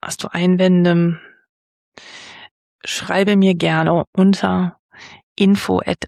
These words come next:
docsdigital punkt de und ich werde garantiert antworten oder kommentiere unter dieser Folge. Ich freue mich natürlich auch immer über eine gute Bewertung auf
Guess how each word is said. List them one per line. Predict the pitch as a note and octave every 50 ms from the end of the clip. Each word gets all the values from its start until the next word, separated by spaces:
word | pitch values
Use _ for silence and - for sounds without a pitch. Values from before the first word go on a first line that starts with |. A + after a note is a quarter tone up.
| - _ _
docsdigital | - E3+ E3 - - - - F#3 E3+ F3+ E3+ - - - E3+ E3 E3 D#3+
punkt | - - - D#3 D#3+ - -
de | - - F3+ E3+ F3+ G3
und | G#3 G3+
ich | F#3 - -
werde | - - -
garantiert | - - E3 - F#3 F3 E3+ - - - F3+ F3+ E3+ - - _ _ -
antworten | - E3 F#3+ G3+ - - F3+ E3 E3+ - - F3+ E3+ - - - _ _ _
oder | - F3 F3 E3+ E3 D#3+
kommentiere | - - - E3 D#3 D#3+ D#3+ E3 - - - F#3+ F3 E3+ E3 E3 D#3+ - _ _ _ _ _ - - - - - - - - - - - _ -
unter | G3+ F3 - F3+ E3
dieser | - E3 E3 D#3+ D#3+ D3+ D#3
Folge. | - - - F3+ G3+ A3 B3 C4 C#4 C#4 B3+ - _
Ich | - F3+ -
freue | - - D#3 D#3+ D#3+
mich | D#3 E3 -
natürlich | - - - - - - - D#3 - - -
auch | - - -
immer | - E3 D#3+ D#3 D#3 D#3+ D3 - _ _ _ _ _ _ -
über | G3+ E3 F#3 F3+ F3 E3 D#3+ - _ _ _ - - - - - - -
eine | - F#3+ F3+ F3+
gute | - - - - E3 - F3+
Bewertung | - - - F3+ E3+ E3+ D#3 D3+ D#3 - - E3 E3 D#3+ D#3
auf | - - D3+ D#3 D3+ D#3 - - -